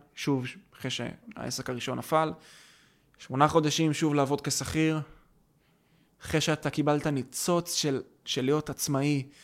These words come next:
של לקבל פידבקים והדופמין של, של תגובות טובות, ואתם יודעים, בין ההישגים הכי מטורפים שהיו לי, זה בכלל ההישגים שהיו לי בסיבוב הראשון של העסק. משהו מטורף, חבר'ה.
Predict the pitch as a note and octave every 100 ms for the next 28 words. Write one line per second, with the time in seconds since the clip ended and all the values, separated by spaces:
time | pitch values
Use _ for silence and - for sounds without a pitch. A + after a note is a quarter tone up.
0 | - - - B2 C#3 C3+ C#3 - E3+ D#3
1 | D3+ - D3+ C3+ B2+ B2 C3 - B2+ C#3
2 | D#3 D#3 - C3 B2 - - - - C#3+
3 | C3 C3+ C3+ C#3+ C#3+ D3 C3 D3 C#3+ -
4 | - _ - _ - B2+ B2 B2+ C3 D3+
5 | D#3 C#3 C#3+ D3+ D3 - C3+ D3 C3 -
6 | D#3 D#3 C3 A#2 - D3 C#3 C3 B2+ C3
7 | D3+ E3+ E3+ - - - B2+ B2 C#3+ E3+
8 | G3 E3+ D#3 D3 F#3 F3 D#3 E3 F3+ E3+
9 | - C3 B2+ - D3+ F3+ D#3 - G3+ F#3
10 | - - - _ - - - _ - E3
11 | G#3+ D#3+ C#3+ C3+ G3+ - - E3 E3+ D#3